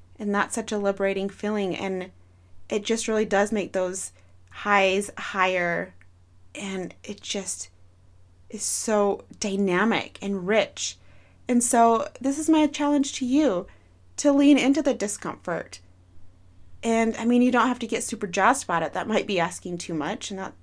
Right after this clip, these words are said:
just sounds kind of sick and twisted, but kind of just find the value of it, and hopefully, ideally, the beauty of it,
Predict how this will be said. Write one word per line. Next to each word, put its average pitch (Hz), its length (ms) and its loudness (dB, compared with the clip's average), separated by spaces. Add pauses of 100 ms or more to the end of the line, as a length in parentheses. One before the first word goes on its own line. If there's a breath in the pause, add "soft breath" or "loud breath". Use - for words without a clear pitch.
just - 220 -12
sounds 165 280 -8
kind 156 160 -14
of 151 60 -12 (100)
sick - 260 -10
and 156 100 -10
twisted, - 540 -8
but - 240 -4 (1120)
kind 277 160 2
of 262 120 4
just 262 320 -2 (320 soft breath)
find 262 240 2
the 247 100 4
value 254 400 4
of 247 180 2
it, 320 220 2 (600)
and 240 140 0
hopefully, 240 560 0
ideally, 226 400 0
the 208 120 -2
beauty 240 380 0
of 196 160 0
it, 247 220 -2